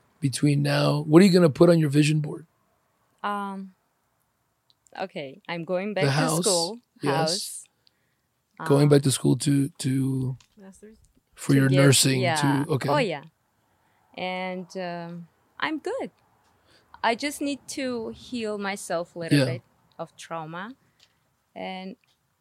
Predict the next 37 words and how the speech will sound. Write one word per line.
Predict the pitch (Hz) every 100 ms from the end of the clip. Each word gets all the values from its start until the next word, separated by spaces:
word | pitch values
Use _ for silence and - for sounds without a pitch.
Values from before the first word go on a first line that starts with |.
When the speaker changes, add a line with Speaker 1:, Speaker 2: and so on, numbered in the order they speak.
| _
Speaker 2:
I'm | 214 220
happy | 208 214 220
with | 185 185
myself, | 160 160 160 160 151 156 _
who | 170 156
I | 151 143 _
became | 160 - 156 - -
right | - -
now. | - - - _ _ _ _ _ _ _ _ _
Speaker 1:
Like | 135 127
Speaker 2:
This | 131
is | 180
the | 175 165
best | 151 175 175 - _ _ _ _ -
version | 170 165 160 156
of | 143 147
me. | 151 -
Speaker 1:
Yeah. | 131 131 143 135 123 _ _
Speaker 2:
I'm | - 165
very, | 170 175 175 170
like, | 165 151 -
satisfied | - 156 139 - - - - -
with | - -
me. | - 208 170 170
Speaker 1:
That's | 139 131 123
Speaker 2:
I | -
love | 135
Speaker 1:
awesome. | 127 160 127
Speaker 2:
myself | - - - - -
now. | -
Speaker 1:
Progress, | 127 131 135 151 147 - - -
not | 143 139
perfection. | 147 175 135 - 185
Speaker 2:
Confidence. | 175 170 175 - -
I | 170
don't | 165 165
care | - 185 170 165 160 160